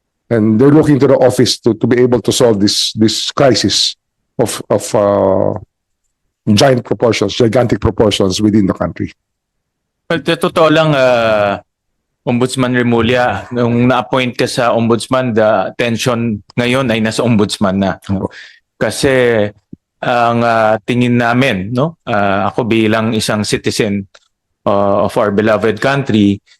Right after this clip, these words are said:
Speaker 2: na it's about time to start filing cases and prosecute, no? Ah, kasi ilang buwan na rin tayong, ilang buwan na rin natin pinag-uusapan to,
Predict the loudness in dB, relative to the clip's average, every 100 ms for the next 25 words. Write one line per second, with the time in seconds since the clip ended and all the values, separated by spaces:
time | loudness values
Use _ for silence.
0 | _ _ _ 0 2 2 2 0 0 -2
1 | -6 _ _ _ -6 -2 2 2 0 -2
2 | -2 0 -2 0 2 4 2 0 -4 -8
3 | -2 -2 0 0 0 0 0 0 0 0
4 | -2 0 0 0 0 0 0 0 -2 _
5 | -8 -6 -6 _ _ _ -2 0 2 2
6 | 0 -4 -10 _ _ _ -6 -4 0 0
7 | 0 0 0 0 2 2 2 0 0 0
8 | 2 2 2 2 0 0 0 0 0 0
9 | 0 0 0 -2 -4 -2 0 2 2 0
10 | -2 -2 -4 -2 0 0